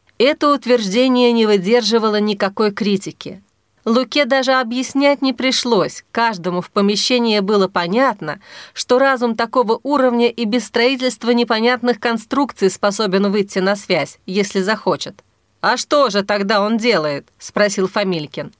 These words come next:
«Не знаю», Лука покачал головой, «но мне это не нравится».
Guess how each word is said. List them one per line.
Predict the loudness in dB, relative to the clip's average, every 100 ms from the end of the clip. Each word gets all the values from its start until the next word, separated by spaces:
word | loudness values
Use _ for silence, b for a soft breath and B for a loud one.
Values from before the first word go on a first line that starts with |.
| b b b b b
«Не | 2 2
знаю», | 2 2 2 2 0 -4 -8 _ _ -4
Лука | 0 0 0 -2
покачал | -2 -2 0 -2
головой, | 2 2 2 0 -2 -4 b b b
«но | 0 2 2
мне | 2 2 2 2
это | 2 2 2 0
не | 2
нравится». | 2 2 0 -2 -2 -2 -2